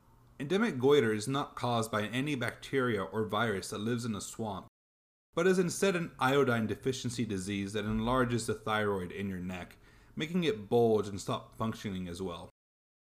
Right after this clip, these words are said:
You see, there was extraordinarily little salt in the Colchian territories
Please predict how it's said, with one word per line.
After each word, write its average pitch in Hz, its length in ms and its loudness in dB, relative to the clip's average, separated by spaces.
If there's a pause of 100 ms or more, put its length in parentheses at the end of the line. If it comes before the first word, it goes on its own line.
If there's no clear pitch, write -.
You 139 100 -6
see, 156 360 -2 (440)
there 131 160 4
was 151 160 4
extraordinarily 123 920 2
little 101 260 0
salt 98 400 -4
in 98 80 -8
the 98 80 -4
Colchian 139 500 -2
territories 101 760 -4